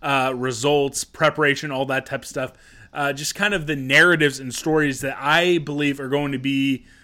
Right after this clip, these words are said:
uh, prevalent throughout this football season. But before we do,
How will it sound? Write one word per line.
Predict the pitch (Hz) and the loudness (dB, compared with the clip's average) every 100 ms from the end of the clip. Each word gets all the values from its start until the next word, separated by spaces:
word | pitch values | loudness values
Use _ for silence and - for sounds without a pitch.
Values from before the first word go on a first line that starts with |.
| _ 151 | _ -10
uh, | 131 | -8
prevalent | - 175 170 160 147 131 - - | -2 2 2 2 -2 -4 -10 -16
throughout | - 156 147 139 139 - - - | -6 -2 0 -2 -2 -6 -12 0
this | 156 151 - - - _ _ | 2 2 -2 -8 -14 _ _
football | _ 165 160 156 143 | _ -2 0 2 0
season. | 131 151 139 107 87 _ _ _ _ - _ _ _ _ | 2 0 0 -2 -14 _ _ _ _ -20 _ _ _ _
But | - 151 | -4 -4
before | 147 - 202 | -6 0 0
we | 233 196 | 2 0
do, | 143 170 165 160 | 4 6 6 0